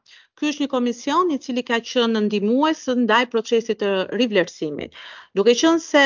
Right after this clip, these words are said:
ë, zoti Dritan Halluna, i cili ishte antar i këtij komisionit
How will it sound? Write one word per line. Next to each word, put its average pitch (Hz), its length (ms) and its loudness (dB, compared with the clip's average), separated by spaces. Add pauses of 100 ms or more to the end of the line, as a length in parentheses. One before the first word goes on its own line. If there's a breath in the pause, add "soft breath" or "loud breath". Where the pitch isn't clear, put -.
ë, - 280 -4 (420)
zoti 262 340 2
Dritan 233 400 0
Halluna, 208 540 -4
i 170 100 -10
cili 254 320 -4
ishte 254 160 -4
antar 226 400 0
i 262 80 -2
këtij - 220 -8
komisionit 175 840 -6